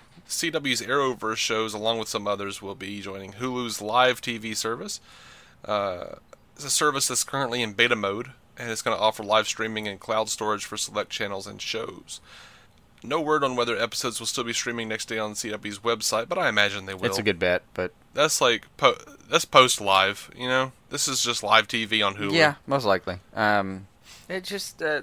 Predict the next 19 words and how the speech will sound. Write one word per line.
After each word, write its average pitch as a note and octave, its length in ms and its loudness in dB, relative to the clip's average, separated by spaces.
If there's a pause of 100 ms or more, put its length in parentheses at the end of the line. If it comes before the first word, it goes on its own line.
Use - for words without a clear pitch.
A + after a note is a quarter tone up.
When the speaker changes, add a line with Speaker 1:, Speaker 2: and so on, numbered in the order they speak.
Speaker 2:
the D3 300 -2
Speaker 1:
An G#2+ 120 -6
avenue A2 380 4
to G#2+ 80 -4
get G#2+ 160 0
rid G#2+ 160 0
of - 240 -4
cable. A2 200 6
Speaker 2:
Yeah, F#2 180 8
but, F#2 200 -2 (100)
uh, A2 180 0
some D3 200 -6
of C#3 60 -10
the, G#2+ 260 2 (380)
uh, F#2+ 220 -6 (160)
contracts G2 560 -2
are G2 60 -2
a F#2+ 60 -2
little F#2 340 -6